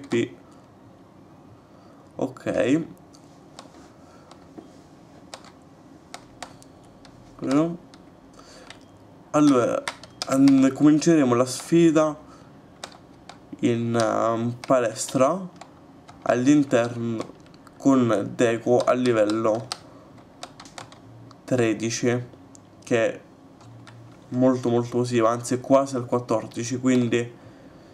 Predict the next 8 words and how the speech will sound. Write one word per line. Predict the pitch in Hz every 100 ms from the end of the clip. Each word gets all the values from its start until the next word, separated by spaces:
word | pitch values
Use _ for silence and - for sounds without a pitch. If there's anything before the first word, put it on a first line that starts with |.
| - -
sono | - 139 123
abbastanza | 117 127 131 - 160 - 127
convinto | 127 123 135 131
del | 113 117
fatto | - 127 131 - 123
che | 120 110 -
di | - 120
riuscire | 123 123 - 143 127 117 -